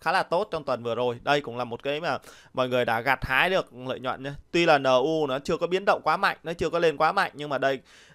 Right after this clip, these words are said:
tuần vừa rồi là cũng xin chúc mừng các anh chị các bạn. Với N U thì mình vẫn kỳ vọng là nó đi lên tiếp và đi lên đến cái vùng, có thể là vùng, à, kháng cự ở trên này nhá. Mọi người có thể chú ý những cái vùng kháng cự ở trên này cho mình hoặc là về gần đám mây Ichimoku.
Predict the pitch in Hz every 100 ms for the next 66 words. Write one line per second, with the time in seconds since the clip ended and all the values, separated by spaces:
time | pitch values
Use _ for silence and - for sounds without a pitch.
0 | - 151 139 131 135 135 123 - 127 -
1 | 165 214 196 139 160 165 147 160 - -
2 | 170 214 233 165 175 190 160 147 135 131
3 | 160 143 139 139 147 190 180 170 196 226
4 | 226 143 139 165 170 160 180 214 180 151
5 | 131 - 196 156 135 131 131 123 120 113
6 | 113 - 160 196 208 - _ _ - 131
7 | 160 151 127 127 139 - 127 127 123 160
8 | 139 127 151 170 208 151 135 147 127 143
9 | 175 170 117 139 131 117 131 127 127 120
10 | 120 117 117 113 120 113 123 151 143 135
11 | 135 131 139